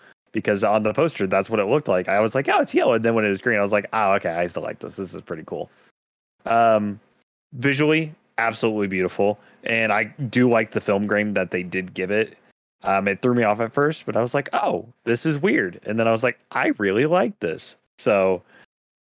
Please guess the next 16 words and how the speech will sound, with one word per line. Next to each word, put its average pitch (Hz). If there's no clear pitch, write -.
yeah, 156
it 160
was, 175
uh, 170
it 170
was 170
pretty 180
damn 175
cool, 180
if 104
you 110
ask 113
me. 127
I 123
will 147
say 151